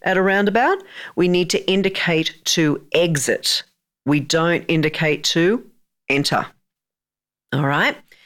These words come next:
So indicating to exit at a roundabout, when do I do it? Well, the left turn, it's already on. You don't need to worry. But for the straight ahead, so as you are passing that street off to the left,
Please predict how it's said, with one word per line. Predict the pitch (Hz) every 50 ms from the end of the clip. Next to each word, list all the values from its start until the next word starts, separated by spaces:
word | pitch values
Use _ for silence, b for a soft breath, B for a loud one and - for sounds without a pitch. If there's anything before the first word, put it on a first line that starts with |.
| B B B B
So | - - 190 156 123 - -
indicating | 175 190 196 214 214 - 220 208 190 190 190
to | 190 - 175 - -
exit | - 175 165 160 151 180 170 -
at | 160 165 156
a | 156
roundabout, | 156 165 170 175 175 165 185 170 160 - -
when | 175 208 226 226 214
do | 180 160 139
I | 131 135
do | - 147 147 147
it? | - -
Well, | 147 147
the | 120 147
left | 151 165 196 208 202 -
turn, | - - 185 170 165
it's | 151 - - -
already | 147 143 143 143 139 139 139
on. | - 143 156 151 151 143
You | 131 131
don't | - 139 131 127 -
need | - 127 131 - -
to | - 135
worry. | 135 143 151 - - - - - _ _ _ _ _ _ _ _ _ _ _ B B B B _
But | - - -
for | - 165
the | 143 139 135
straight | - - - 190 190 196 190
ahead, | 180 170 - - 180 190 170 127 101 - - - _ _ _ _ _ _ B B B B B B
so | - - - 139 -
as | - - 170 185 220 220 - 226
you | 233 226 214 202
are | 190 185 180 175 175 180 175 -
passing | - - 208 190 202 208 - - 208 180 156
that | 151 - -
street | - - - - 180 185 202 185 - -
off | 147 151 180 180 -
to | - 240 185
the | 185 180
left, | 170 170 180 226 359 466 - - - - -